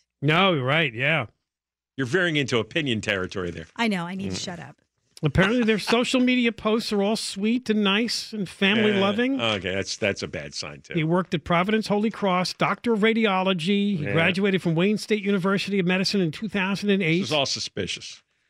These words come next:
Speaker 1: Nobody is reporting that he's had an-, it would never. This was the house, though, that, and I remember the headline, that they, they had to respond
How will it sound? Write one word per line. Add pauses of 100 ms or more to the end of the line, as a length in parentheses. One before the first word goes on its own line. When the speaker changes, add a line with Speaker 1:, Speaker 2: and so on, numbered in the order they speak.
(280)
Speaker 1:
Nobody
is
reporting
that
he's
had (140)
an-,
it
would
never. (1120)
This
was
the
house,
though,
that, (380)
and
I
remember
the
headline, (380)
that
they,
they
had
to
respond